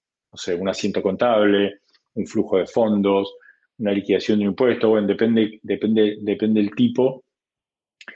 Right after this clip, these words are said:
eso es como que empieza a, a ser un dato como que es dado, ¿no? Alguien que sale de las, de una determinada universidad, esas cosas las sabe hacer. Y lo que cada vez más valoran las empresas es las capacidades blandas, ¿no? Qué capacidad tienen los chicos de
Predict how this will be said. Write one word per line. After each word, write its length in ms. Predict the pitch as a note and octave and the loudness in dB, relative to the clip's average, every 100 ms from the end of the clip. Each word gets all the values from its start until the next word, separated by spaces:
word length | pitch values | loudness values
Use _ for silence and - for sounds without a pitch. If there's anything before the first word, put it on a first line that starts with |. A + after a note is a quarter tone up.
| - _ _ D3 | -20 _ _ -2
eso 180 | - E3 | 0 0
es 60 | |
como 260 | - C3 A2+ | 0 0 2
que 360 | A#2+ G#2+ G#2+ - - | 2 0 -2 -14 -14
empieza 480 | G2+ C3+ C3+ D3+ B2+ | -4 -2 2 0 0
a, 300 | A#2 G#2 - | -4 -6 -8
a 100 | G2+ | -8
ser 220 | - A#2+ | -4 0
un 220 | A#2+ A2+ | 0 2
dato 320 | A#2+ B2 B2 | 2 2 0
como 180 | G2+ G2+ | -2 -2
que 120 | A#2 | 0
es 60 | G#2+ | 2
dado, 360 | A#2 F#2+ E2+ G2 | 2 0 -2 0
¿no? 160 | B2+ | 0
Alguien 240 | A2+ A#2+ A#2 | 2 0 -2
que 80 | G#2+ | -4
sale 240 | A#2 A2+ | -2 2
de 280 | G#2+ G2+ G2 | 2 2 -2
las, 180 | F#2+ - _ | -6 -12 _
de 60 | G2 | -6
una 140 | G#2+ | -4
determinada 400 | G#2 G#2 G#2 A2+ | -4 -2 0 2
universidad, 640 | A2 G#2+ G2+ - G#2+ A2 A#2+ | 4 2 0 0 2 4 2
esas 200 | - - | 0 -8
cosas 320 | B2+ B2+ G2 | -8 -6 -6
las 140 | F#2+ | -6
sabe 260 | - A2 G2 | -2 0 0
hacer. 340 | F#2+ - G2+ - _ _ _ _ - | -2 -2 -4 -6 _ _ _ _ -10
Y 100 | B2 | -6
lo 120 | A#2+ | -4
que 140 | A#2+ A2 | -4 -2
cada 180 | D3 | -2
vez 180 | D3+ C#3 | -2 -4
más 220 | C#3 C#3+ | -6 -6
valoran 400 | C3 B2 C3+ B2+ | -2 -2 -2 -2
las 160 | A2+ - | -6 -8
empresas 480 | G#2 A2+ A#2 C3 - | -12 -10 -8 -8 -6
es 80 | G#2+ | -6
las 140 | G#2+ | -4
capacidades 460 | G#2 G#2 G#2+ A2 G2+ | -6 -4 -4 -2 0
blandas, 380 | F2 E2+ D#2+ | -4 -4 -12
¿no? 240 | G2 B2 - - _ - | -8 -8 -10 -20 _ -8
Qué 140 | A2 | -6
capacidad 560 | A2 G#2 G2 - G#2+ G#2 | -4 -4 -4 -2 0 0
tienen 400 | A2 G#2+ G#2 G2 | -2 -2 -2 -6
los 180 | - - | -8 -12
chicos 320 | - G2+ G2 | -12 -6 -4
de 240 | F#2+ F2 | -2 -4